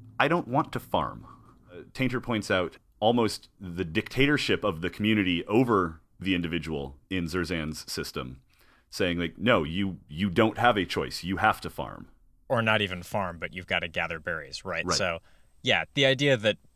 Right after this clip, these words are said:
Speaker 2: primitivism as a choice almost has to be totalized. That's cool. I don't think we'd made that jump before.
Speaker 1: No, I don't think so either. It takes Zerzan's criticism of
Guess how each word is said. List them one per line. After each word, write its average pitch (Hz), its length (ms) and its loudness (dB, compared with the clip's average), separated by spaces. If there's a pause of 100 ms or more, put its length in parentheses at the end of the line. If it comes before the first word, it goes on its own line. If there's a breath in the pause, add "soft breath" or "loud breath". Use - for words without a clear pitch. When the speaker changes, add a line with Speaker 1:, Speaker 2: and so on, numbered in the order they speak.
(140)
Speaker 2:
primitivism 135 640 2
as 113 240 0
a 98 80 -2
choice - 500 0 (120)
almost 117 340 -2
has 113 240 0
to 104 80 -8
be 98 140 -4
totalized. - 840 -4 (1000 soft breath)
That's 175 240 4
cool. 110 480 -2
I 127 120 0
don't 156 160 -2
think 139 200 -4
we'd 117 160 -2
made 107 240 -2
that 95 220 2
jump 90 360 -6
before. - 420 -12 (100)
Speaker 1:
No, 101 320 0
I 90 80 -2
don't 95 120 -2
think 101 140 -8
so 101 160 -2
either. 87 300 -4 (840 soft breath)
It 127 140 -2
takes - 460 0
Zerzan's 127 480 0
criticism 117 720 -2 (100)
of 92 600 2